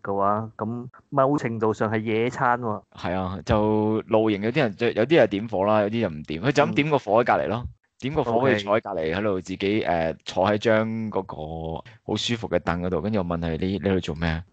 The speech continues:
Speaker 2: 「我思考緊我嘅人生。」
Speaker 1: <laughs>
Speaker 2: 「你做咩好思考？」唔係，我當然冇出聲啦，但係你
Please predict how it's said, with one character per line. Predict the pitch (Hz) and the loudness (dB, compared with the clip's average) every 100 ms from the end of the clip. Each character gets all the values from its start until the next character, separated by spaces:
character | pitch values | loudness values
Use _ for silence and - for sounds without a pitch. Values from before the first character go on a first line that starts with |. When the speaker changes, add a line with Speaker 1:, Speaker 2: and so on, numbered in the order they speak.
| _ - | _ -6
Speaker 2:
「我 | 95 | -4
思 | 87 104 | -2 0
考 | 98 87 87 | 2 4 2
緊 | 87 | 0
我 | 87 | 0
嘅 | 85 | 0
人 | 71 71 | -2 -4
生。」 | 76 90 87 82 - - _ | -4 -4 -4 -8 -14 -20 _
Speaker 1:
<laughs> | - 254 - 453 - 494 - 107 110 | 0 0 2 -2 0 -4 -4 -6 -4
Speaker 2:
「你 | 110 | 2
做 | 117 | 4
咩 | 123 | 6
好 | 131 | 4
思 | 117 131 | 2 0
考？」 | 131 | 2
唔 | |
係， | 107 | 4
我 | 107 | 4
當 | 104 135 | 6 4
然 | 127 | 2
冇 | 98 | 0
出 | 98 | -2
聲 | 123 120 117 | 2 4 4
啦， | 117 | 2
但 | 104 92 | 2 0
係 | |
你 | 104 | 0